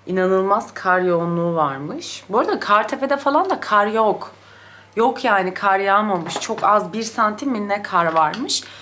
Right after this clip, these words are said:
Ee, Google'a yazdığınızda görebiliyorsunuz. Öyle yani. Bilmiyorum ne yapacağız. Kar göremeyeceğiz ama.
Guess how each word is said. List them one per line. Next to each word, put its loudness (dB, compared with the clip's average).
Ee, 0
Google'a 2
yazdığınızda 0
görebiliyorsunuz. -2
Öyle 2
yani. 0
Bilmiyorum -4
ne -6
yapacağız. -8
Kar 0
göremeyeceğiz -2
ama. -2